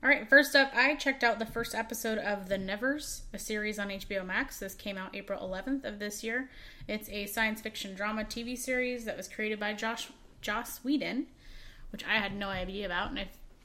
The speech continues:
it's, uh, he has since stepped down from the show late last year, citing challenges related to filming due, due to, during the pandemic and among other things. Um, and Philippa Gosselaar was announced to replace him.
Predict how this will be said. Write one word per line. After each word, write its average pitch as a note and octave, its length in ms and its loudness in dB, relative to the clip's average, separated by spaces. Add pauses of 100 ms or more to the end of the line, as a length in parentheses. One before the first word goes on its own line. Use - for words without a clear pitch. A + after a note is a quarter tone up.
(240)
it's, F#3+ 360 -4
uh, G3 360 0
he A#3+ 140 0
has A#3 180 8
since A#3+ 260 2
stepped G#3 380 0
down G#3 300 2
from G3 160 -2
the F#3+ 80 -4
show F#3 400 0 (480)
late G3 220 -2
last F3 280 0
year, G3 380 -2 (320)
citing F#3 380 0
challenges F#3 480 -4
related F3+ 300 -2
to F#3 40 -6
filming F#3 340 -6
due, F3+ 140 -8 (160)
due F#3+ 160 -4
to, F3+ 80 -8 (540)
during A#3 260 -2
the A3 80 0
pandemic G#3 640 -4 (360)
and F#3 360 -6 (240)
among G#3+ 220 2
other G#3 180 2
things. G#3+ 500 -6 (880)
Um, F#3 280 -2
and F#3 260 -2
Philippa B3+ 400 6
Gosselaar G#3 640 0
was G3 120 -4
announced F#3+ 440 -6
to G3+ 140 -2
replace - 440 -8
him. - 260 -12